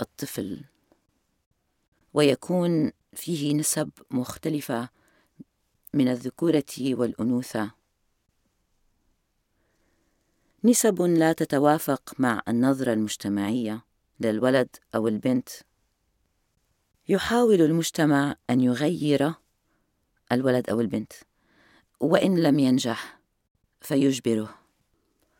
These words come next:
ومن يخرج عن المعتاد نسميه شاذ. نعم، هو شاذ. فما هو الشذوذ؟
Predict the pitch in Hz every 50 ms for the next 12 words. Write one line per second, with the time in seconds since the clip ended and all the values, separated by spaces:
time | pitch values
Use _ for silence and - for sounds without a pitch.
0 | _ _ _ _ _ _ _ _ _ _ _ - - 185 180 196 180 180 175 180
1 | 196 - - - 170 160 139 - 139 - 127 123 120 117 113 113 113 104 - -
2 | 120 113 104 113 135 - - - _ _ _ _ - 160 160 - - 180 180 180
3 | 190 196 202 185 190 185 185 - - _ _ - - - - 165 135 120 113 107
4 | 104 - - _ _ _ _ _ _ _ _ _ _ _ _ _ _ _ _ _
5 | _ _ _ _ _ _ _ _ _ _ _ _ _ _ _ _ _ _ _ _
6 | _ _ _ _ _ _ _ _ _ _ _ _ _ _ _ _ _ _ - -
7 | 277 285 240 202 208 208 _ _ _ _ _ _ _ _ _ _ _ - 170 156
8 | 151 151 160 - 202 190 202 185 151 - - _ _ _ _ _ _ _ _ _
9 | _ _ _ _ _ _ _ _ _ _ _ _ _ _ _ _ _ - 240 214
10 | 254 262 254 226 180 175 165 - - 160 143 143 139 131 127 123